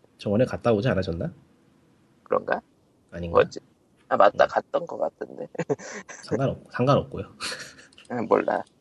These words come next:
Speaker 2: 안 가셨나? 아,
Speaker 1: 내가,
Speaker 2: 몰라.
Speaker 1: 내가, 내가 가는 게 아니니까 상관없어.
Speaker 2: 아, 몰라.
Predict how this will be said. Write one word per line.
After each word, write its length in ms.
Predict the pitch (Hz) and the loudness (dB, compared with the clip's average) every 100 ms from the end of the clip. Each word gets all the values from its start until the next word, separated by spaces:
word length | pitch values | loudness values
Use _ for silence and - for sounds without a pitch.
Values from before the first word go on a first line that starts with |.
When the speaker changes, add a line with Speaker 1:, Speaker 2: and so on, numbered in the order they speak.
| _ _ _ _ _ - | _ _ _ _ _ -10
Speaker 2:
안 140 | - 214 | 2 6
가셨나? 400 | 196 120 156 311 _ - | 8 6 2 -2 _ 0
아, 160 | 104 92 | 0 4
Speaker 1:
내가, 260 | 107 135 | 6 6
Speaker 2:
몰라. 120 | 98 120 | 6 6
Speaker 1:
내가, 180 | 127 110 | 6 4
내가 200 | 104 131 | 4 6
가는 200 | 127 110 | 6 4
게 80 | 110 | 4
아니니까 240 | 101 98 101 | 2 2 -2
상관없어. 560 | 113 107 90 - 92 - _ _ _ _ - | 0 0 -2 -6 -10 -12 _ _ _ _ 4
Speaker 2:
아, 160 | 90 - _ _ - | 4 4 _ _ -8
몰라. 160 | - | -6